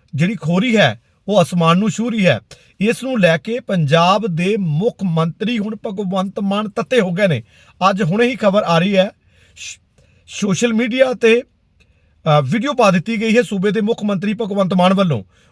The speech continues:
ਉਹਨਾਂ ਨੇ ਕਹਿ ਦਿੱਤਾ ਹੈ ਐਸ ਡੀ ਐਮ, ਐਸ ਐਸ ਪੀ, ਡੀ ਸੀ, ਐਸ ਐਚ ਓ, ਏ ਐਸ ਆਈ, ਯਾਨੀ ਕਿ ਜਿੰਨੇ ਵੀ ਪ੍ਰਸ਼ਾਸਨਿਕ ਅਧਿਕਾਰੀ ਨੇ, ਜੇਕਰ ਉਹਨਾਂ ਦੇ ਹਲਕਿਆਂ ਦੇ ਵਿੱਚ ਕੋਈ ਰਿਸ਼ਵਤਖੋਰੀ ਦਾ ਕੇਸ ਆਉਂਦਾ ਹੈ,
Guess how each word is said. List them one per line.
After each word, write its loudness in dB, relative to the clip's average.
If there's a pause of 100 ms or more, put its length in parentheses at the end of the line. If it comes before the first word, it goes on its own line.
ਉਹਨਾਂ 4
ਨੇ 2
ਕਹਿ 0
ਦਿੱਤਾ -4
ਹੈ 0 (200)
ਐਸ 2
ਡੀ 0
ਐਮ, 0 (480)
ਐਸ 0
ਐਸ -8
ਪੀ, -2 (420)
ਡੀ 4
ਸੀ, -2 (300)
ਐਸ 0
ਐਚ -6
ਓ, -2 (120)
ਏ 2
ਐਸ -2
ਆਈ, 0 (380)
ਯਾਨੀ 2
ਕਿ -12
ਜਿੰਨੇ -2
ਵੀ 0 (440)
ਪ੍ਰਸ਼ਾਸਨਿਕ -2 (100)
ਅਧਿਕਾਰੀ 2
ਨੇ, 2 (680)
ਜੇਕਰ -2
ਉਹਨਾਂ -2
ਦੇ 0
ਹਲਕਿਆਂ 2
ਦੇ 0
ਵਿੱਚ -6
ਕੋਈ -4
ਰਿਸ਼ਵਤਖੋਰੀ -4
ਦਾ 2
ਕੇਸ -4
ਆਉਂਦਾ 0
ਹੈ, -2